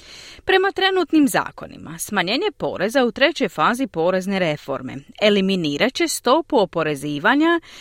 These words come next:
ili porezni razred od trideset sedam posto, zamjenjujući ga poreznom stopom od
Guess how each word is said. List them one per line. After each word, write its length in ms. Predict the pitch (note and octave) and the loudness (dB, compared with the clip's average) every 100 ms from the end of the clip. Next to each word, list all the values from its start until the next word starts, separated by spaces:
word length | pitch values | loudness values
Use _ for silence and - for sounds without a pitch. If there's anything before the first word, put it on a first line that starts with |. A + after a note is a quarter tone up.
| - | -12
ili 140 | D4+ D#4 | -4 -2
porezni 500 | C#4+ C#4 C4+ F#3 D3+ | 2 4 2 0 -2
razred 520 | C3+ D3 G3 D4 B3 - | 2 2 2 0 0 0
od 240 | A#3+ A3+ | -2 -2
trideset 540 | G3+ A3+ B3 - B3 A3 | -2 -2 -2 -2 -4 -4
sedam 340 | - D3 D3 D#3 | -6 -4 -4 -2
posto, 460 | F#3 E3 - C#3 C3 - - - - - | -2 -2 -4 -6 -6 -12 -20 -20 -18 -12
zamjenjujući 640 | - F4 G#3+ D3 D#3 F3+ A#3 | 0 2 2 0 -4 -4 0
ga 120 | A#3+ | 0
poreznom 520 | B3 B3+ C4+ A#3 G#3 | 4 4 4 2 -4
stopom 460 | - C#4 C#4 C4 A3+ | 0 0 2 0 0
od 200 | F#3 | -2